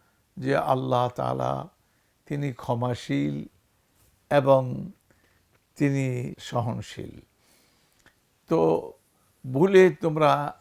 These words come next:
অপরাধ করে ফেলেছ বা এই ধরনের কথা বলে ফেলেছ, এখন দুঃখিত হও, তওবা করো, আল্লাহর কাছে ক্ষমা চাও, আল্লাহ ক্ষমা করে দিবেন। অনুরূপভাবে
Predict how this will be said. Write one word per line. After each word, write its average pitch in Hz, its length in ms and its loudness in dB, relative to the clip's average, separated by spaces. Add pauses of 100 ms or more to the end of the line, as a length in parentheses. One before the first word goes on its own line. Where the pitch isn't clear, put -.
(280)
অপরাধ 135 420 2 (100)
করে 139 240 0
ফেলেছ 120 460 -4 (340)
বা 117 260 -4
এই - 80 -6
ধরনের 135 320 -2
কথা 123 340 0
বলে 147 360 2
ফেলেছ, 139 380 0 (600)
এখন 135 400 -2
দুঃখিত 147 480 -2
হও, 131 440 0 (520)
তওবা 135 400 2
করো, 139 440 -2
আল্লাহর 123 300 -4
কাছে 117 200 -8
ক্ষমা 165 360 -4
চাও, 311 160 -6
আল্লাহ - 320 -4
ক্ষমা 220 280 -10
করে - 200 -6
দিবেন। - 340 -8 (840)
অনুরূপভাবে 147 1040 2